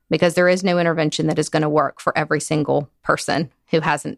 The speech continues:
diagnosis of autism, because as we've talked about already, every individual is different. So the treatments need to be individualized as well. The other things to look for in terms of interventions are involvement of family and caregivers. Um, so the way that families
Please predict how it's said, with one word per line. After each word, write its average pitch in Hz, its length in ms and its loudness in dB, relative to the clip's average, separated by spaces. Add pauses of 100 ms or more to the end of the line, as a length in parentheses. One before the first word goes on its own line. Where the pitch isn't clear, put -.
diagnosis 143 520 -2
of 156 100 -4
autism, 151 420 0
because 156 240 -4
as 151 180 2
we've 151 240 -2
talked - 260 0
about 147 220 -2
already, 156 500 2 (240)
every 160 300 0
individual 143 440 -2
is 135 100 -4
different. - 420 -10
So 165 160 0
the 156 100 2
treatments 165 500 -2
need 147 140 2
to 143 60 -4
be 143 140 0
individualized 135 720 -2
as - 120 -6
well. - 380 -4 (800)
The 180 160 4
other 202 300 0 (120)
things 165 280 0
to 165 100 -2
look 156 200 -2
for 156 220 2
in 156 80 2
terms 156 260 0
of 156 120 0
interventions 151 680 0 (100)
are 151 240 2
involvement 156 640 0
of 147 100 -2
family 165 640 2
and 151 420 0
caregivers. 196 800 -2 (320)
Um, 170 480 0
so 165 680 2
the 175 180 0
way 185 180 6
that 196 160 -2
families 175 720 0